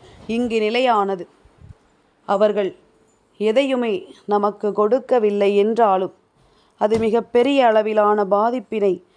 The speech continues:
இந்த வாழ்க்கையில் உனக்கு உருவாக்காது என்பதனை நீ தெரிந்து கொண்டால் அது போதும். எல்லா நிலையிலும் உனக்கு வேண்டியதை எல்லாம் நான் கொடுப்பேன் என்பதனை நீ நிச்சயமாக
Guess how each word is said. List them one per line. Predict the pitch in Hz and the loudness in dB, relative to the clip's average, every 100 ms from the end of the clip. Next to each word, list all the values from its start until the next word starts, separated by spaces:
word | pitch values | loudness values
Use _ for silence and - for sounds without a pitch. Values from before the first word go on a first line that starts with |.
| _ _ - | _ _ -8
இந்த | 214 208 | -2 2
வாழ்க்கையில் | 202 208 254 240 240 202 185 _ _ | 2 2 0 -4 -6 -6 -8 _ _
உனக்கு | 196 196 190 - 196 | -4 -2 -2 -4 -2
உருவாக்காது | 202 254 247 220 208 202 190 180 185 | 0 0 2 0 0 -2 -2 -2 -4
என்பதனை | 180 185 175 170 165 _ _ _ _ | -2 -4 -4 -6 -10 _ _ _ _
நீ | - 208 | -4 -4
தெரிந்து | 190 220 220 254 240 | -2 -2 0 0 -2
கொண்டால் | 202 190 190 185 - _ | -2 -2 0 -2 -4 _
அது | - 180 175 | -10 -6 -6
போதும். | 185 202 214 - _ _ _ _ _ _ _ _ _ _ - | -2 -2 -2 -6 _ _ _ _ _ _ _ _ _ _ -2
எல்லா | 202 220 233 233 214 | 2 4 4 4 2
நிலையிலும் | 208 233 247 240 214 - - _ _ - | 0 -2 -2 -2 -4 -8 -20 _ _ -6
உனக்கு | 196 202 196 - 196 | -2 0 -2 -4 -2
வேண்டியதை | 208 233 233 214 196 190 | 0 0 0 0 2 2
எல்லாம் | 190 226 202 - _ _ _ - _ - | 2 2 0 -2 _ _ _ -20 _ -4
நான் | 220 220 214 | 0 0 0
கொடுப்பேன் | 233 233 262 - 254 220 | 0 0 0 -2 0 2
என்பதனை | 208 214 208 208 202 - - - _ - - - | 2 2 2 2 -2 -4 -14 -20 _ -20 -18 -4
நீ | 226 226 | -2 0
நிச்சயமாக | 226 226 - 269 233 214 214 208 | -2 -2 0 0 2 2 2 2